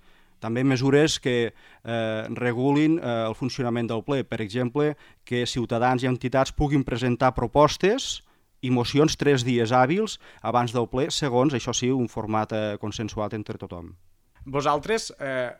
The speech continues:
Speaker 2: seríeu tancats, com potser ha anat passant fins ara en aquestes formes de la política, de que gent que forme part d'altres sigles no pugui ser partícip d'aquest procés?
Speaker 1: No, no, al contrari. De fet, eh, una de les mesures, eh,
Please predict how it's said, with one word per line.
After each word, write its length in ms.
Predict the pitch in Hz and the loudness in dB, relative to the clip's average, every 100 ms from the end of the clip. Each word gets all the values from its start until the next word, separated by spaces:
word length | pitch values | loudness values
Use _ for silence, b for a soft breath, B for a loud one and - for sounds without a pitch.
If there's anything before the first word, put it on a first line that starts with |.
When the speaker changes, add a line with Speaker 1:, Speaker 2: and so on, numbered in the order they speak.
| _ | _
Speaker 2:
seríeu 540 | - 147 165 180 170 | -6 -4 0 0 0
tancats, 540 | - 143 139 131 143 - | -2 -4 -2 0 -2 -2
com 180 | 156 151 | -6 -4
potser 280 | 147 139 151 | -4 -4 -2
ha 20 | |
anat 220 | 139 135 | -2 -4
passant 320 | 131 147 135 | -6 -4 -6
fins 260 | 127 127 120 | -6 -6 -2
ara 240 | 135 139 | 0 2
en 60 | 131 | 0
aquestes 360 | 123 131 135 | -4 -8 -12
formes 300 | - 135 131 | -8 -6 -6
de 80 | 123 | -4
la 80 | 123 120 | -6 -6
política, 440 | 127 127 131 131 B B | -8 -8 -6 -8 B B
de 200 | - 135 | -4 -2
que 160 | 143 143 | 0 -2
gent 180 | 143 156 | -2 -4
que 100 | 143 | -4
forme 300 | - 139 139 | -6 -6 -4
part 220 | 135 135 | -2 -2
d'altres 360 | 131 131 131 120 | -2 -2 -6 -8
sigles 440 | 147 131 127 - b b - | -6 -4 -6 -6 b b -6
no 220 | 151 160 | -2 0
pugui 220 | 143 139 | -2 -4
ser 160 | 117 135 | -4 -4
partícip 500 | 117 117 135 123 123 | -4 -6 -6 -6 -6
d'aquest 340 | 110 - 120 - | -6 -4 -6 -6
procés? 600 | 110 101 110 156 - - _ _ | -14 -10 -8 -8 -12 -20 _ _
Speaker 1:
No, 180 | 131 135 | -8 -6
no, 320 | 123 104 131 - B - | -4 -6 -12 -20 B -14
al 100 | 113 | -10
contrari. 460 | 113 120 120 120 110 | -2 0 2 2 0
De 100 | 110 | -6
fet, 220 | - 131 | -6 -8
eh, 140 | 139 127 | -6 -4
una 260 | 143 135 131 | 0 2 2
de 120 | 131 | 2
les 180 | 123 139 | 2 -2
mesures, 640 | 123 120 135 127 120 - B B B B | -2 0 0 0 0 -4 B B B B
eh, 180 | 117 | -6